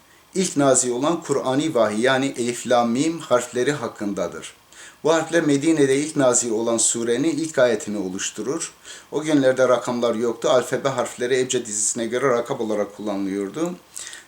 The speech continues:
Ben bir giriş yapıyorum. Bu sisteme göre A harfi bire eşit,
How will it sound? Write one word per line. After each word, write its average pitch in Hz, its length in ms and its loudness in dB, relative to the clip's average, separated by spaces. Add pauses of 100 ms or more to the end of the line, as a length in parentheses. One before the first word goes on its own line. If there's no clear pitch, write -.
Ben 120 320 0
bir 110 220 -4
giriş 120 280 -2
yapıyorum. 127 320 -2
Bu 170 60 -2
sisteme 135 340 0
göre 139 480 0 (460)
A 151 200 2
harfi 151 460 0
bire 131 280 2
eşit, 160 320 -2